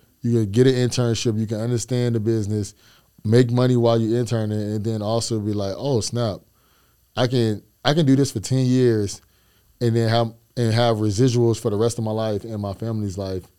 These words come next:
and be set." And you twenty, you come here at nineteen, be done at twenty-nine, and then boom, your family good for the rest of their life, and you can go back and do what you wanna do.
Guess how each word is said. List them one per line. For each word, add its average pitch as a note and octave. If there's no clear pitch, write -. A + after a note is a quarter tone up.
and G#2
be G2+
set." G2
And A2
you A#2
twenty, B2+
you C#3+
come C#3+
here C3+
at A#2
nineteen, B2+
be A#2+
done B2
at A#2
twenty-nine, A#2
and A#2+
then A2
boom, A#2
your A2
family A#2
good A2
for G#2+
the G#2+
rest G#2+
of A2+
their A2+
life, G2+
and A#2
you A2
can G#2
go A#2+
back A2
and G#2+
do A2
what G#2+
you A2
wanna G2+
do. F2